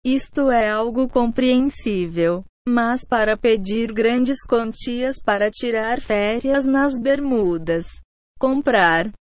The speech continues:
um carro de luxo, ou comer em restaurantes caros, impressionar outros ou acompanhar os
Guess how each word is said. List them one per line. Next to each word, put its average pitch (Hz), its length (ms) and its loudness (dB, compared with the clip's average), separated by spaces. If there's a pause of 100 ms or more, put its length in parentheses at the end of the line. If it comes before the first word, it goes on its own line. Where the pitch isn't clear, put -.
um 269 220 2
carro 247 380 0
de 247 200 0
luxo, 196 760 -2 (200)
ou 262 220 2
comer 208 460 0
em 233 200 2
restaurantes 226 1120 2
caros, 170 500 0 (540)
impressionar 254 1120 2 (240)
outros 285 460 -2
ou 233 100 6
acompanhar 220 880 -2
os 262 140 0